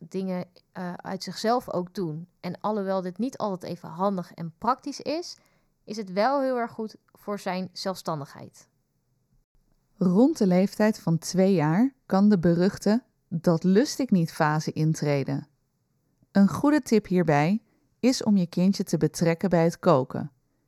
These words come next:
Speaker 2: Is je kindje hier nog te klein voor, dan kan je ervoor kiezen om je kindje bij jou in de keuken een ander taakje te geven. Bijvoorbeeld het opvouwen van doekjes of bijvoorbeeld stukjes pasta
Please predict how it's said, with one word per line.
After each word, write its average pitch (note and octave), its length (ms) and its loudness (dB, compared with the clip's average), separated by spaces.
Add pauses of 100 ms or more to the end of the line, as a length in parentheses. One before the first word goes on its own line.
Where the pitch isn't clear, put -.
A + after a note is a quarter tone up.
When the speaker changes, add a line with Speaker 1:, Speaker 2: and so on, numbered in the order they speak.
(240)
Speaker 2:
Is - 240 -2
je D3 80 -4
kindje D3+ 360 0
hier D3 100 2
nog C#3+ 160 0
te - 120 -4
klein C3+ 360 0
voor, F#3 340 2 (360)
dan C#4 160 4
kan A#3 240 2
je G#3+ 80 2
ervoor G#3 240 0
kiezen G3 500 -2
om F#3 120 0
je E3 100 0
kindje E3 520 -2
bij D3 400 0
jou D3 280 0
in D#3 160 0
de C#3+ 100 0
keuken C3+ 520 0 (420)
een B3+ 120 4
ander D#4 280 4
taakje C#4+ 400 0
te - 120 -6
geven. B2+ 500 -6 (380)
Bijvoorbeeld D#3 400 0
het D3+ 180 -4
opvouwen D#3 480 0
van F#3+ 200 2
doekjes A3 600 0 (560)
of C4+ 220 4
bijvoorbeeld F#3 680 2 (400)
stukjes - 460 0
pasta F#3+ 640 2